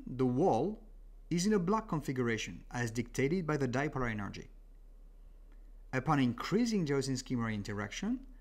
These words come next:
the magnetization in the wall progressively tilts away from the y direction and gets oriented along the domain wall direction. When the Jaroszynski-Murray interaction is large enough, the wall is therefore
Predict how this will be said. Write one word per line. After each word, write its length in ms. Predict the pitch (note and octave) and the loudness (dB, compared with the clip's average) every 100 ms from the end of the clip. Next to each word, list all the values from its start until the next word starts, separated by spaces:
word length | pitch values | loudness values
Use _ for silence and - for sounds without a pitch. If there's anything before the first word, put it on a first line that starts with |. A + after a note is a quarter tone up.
| - - | -18 -16
the 140 | A#2+ A#2+ | -4 0
magnetization 880 | C3 D#3 D3+ C#3 A#2+ C3+ D3+ C3+ A2 | 2 2 2 0 0 0 0 0 0
in 80 | |
the 80 | G#2 | 0
wall 460 | G#2+ G#3+ D3 F#3 - - - | 2 2 2 0 -6 -16 -2
progressively 720 | C3 A2+ D3+ F#3 E3 B2+ - | 0 2 2 2 2 0 0
tilts 460 | - G#3+ D#3 - - C#3 | 0 2 2 -2 -6 0
away 420 | A#2+ A#2 C3+ F#3+ | 2 4 4 2
from 180 | - E3+ | 0 0
the 80 | |
y 220 | D3 C3 B2 | 2 2 2
direction 580 | A2 G#2 - - G3 G#3+ - - - - - | 0 -2 -4 -4 -4 -6 -12 -18 -18 -18 -4
and 240 | C#3 D3 C3+ | 0 2 2
gets 240 | D3 - - | 0 -2 0
oriented 640 | A#2+ A2+ C#3+ E3+ A#2+ C3+ - | 2 4 2 0 -2 -2 -4
along 360 | A#2+ G#2+ A#2+ A#2+ | -2 0 0 -4
the 80 | |
domain 300 | G#2 A#2+ C3 | -2 0 0
wall 180 | G#2+ G#2+ | 0 -2
direction. 500 | G#2+ D3+ A#3 - - - - - - - - - - - - - - - - - | 0 -2 -2 -4 -8 -10 -16 -18 -18 -18 -18 -18 -18 -20 -18 -18 -18 -18 -18 -2
When 240 | A#2 B2+ | 2 4
the 80 | A#2 | 4
Jaroszynski-Murray 800 | A2 F#3 A3 A3 - F#3 D#3+ D3 | 4 4 4 2 4 4 4 4
interaction 520 | C3+ C3 A#2+ B2 A#2+ | 2 2 2 2 0
is 180 | G#2 G2+ | 0 0
large 260 | A2+ D3+ C3 | 2 2 4
enough, 460 | A#2+ A#2+ - - - - - - - A#2+ | 2 0 -4 -16 -18 -18 -20 -20 -16 -2
the 120 | A#2+ | 2
wall 320 | A2+ C3 F#3 | 4 6 6
is 160 | E3+ A2 | 4 2
therefore 640 | A#2+ D3 - B2 A2+ A2+ | 0 0 -2 -2 0 0